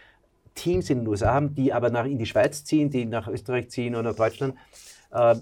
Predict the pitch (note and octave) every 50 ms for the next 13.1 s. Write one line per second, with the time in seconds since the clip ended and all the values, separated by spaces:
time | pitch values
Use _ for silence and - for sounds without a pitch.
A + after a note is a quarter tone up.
0 | - - - - C#3 C3 D3+ D#3 D3+ - D3+ C#3+ C3+ B2+ B2+ B2+ B2+ B2+ B2+ B2
1 | A#2+ A#2 A#2 A2+ G#2 A#2+ B2+ B2 - - - - - - - G#2 G#2+ A#2+ A#2 -
2 | - G2+ - - A#2 A2 A#2 - B2 A#2+ G2+ - B2 - - C3 B2+ B2 C3 C3
3 | A#2 A#2 A#2+ A2+ B2+ B2 A#2+ A2+ - B2+ B2 A#2+ B2 G#2+ B2+ A#2+ - A#2+ A2+ G#2+
4 | G#2 G#2+ C3 E3+ G3 G3 G3+ - - - _ _ _ _ - - A#2 C3+ C#3+ D#3+
5 | E3 D3 A#2+ B2 C3 A#2+ A#2+ G#2+ G2+ A2 A2 A2 - F#2+ E2 D#2 E2 F#2+ F#2+ F#2+
6 | - G2 G2 - - - _ _ _ _ _ - - - _ _ - D3 D3 D3
7 | D3 D3 D3+ C#3+ C#3+ D3 E3 D#3 - E3+ D3+ C#3+ - - A#2+ C3+ D3+ D3 A2+ A#2
8 | - - - G#2 - _ _ - C#3 C3+ C#3 - - F3+ F#3 F3+ D#3 D3 B2+ C3
9 | B2 A#2 A#2 A2 - - C3+ C#3+ F#3 E3+ - - D3 C3 - G#2 F2+ - B2+ B2
10 | B2+ C3+ - G#2 A#2+ B2 B2 B2 - A2+ A2+ G#2 G2+ G#2+ G#2 G2 G#2+ G2 F#2 G2+
11 | G2+ - - - C#3 C#3+ D3 D#3+ F#3 G#3 - - C3+ G#2+ - B2 A2 G#2+ G#2+ G2+
12 | - - D3+ C#3+ D3 C#3 A#2+ A#2+ G#2 G#2 G#2 G2 - - G#2 F#2+ - - - D#3+
13 | G3 G3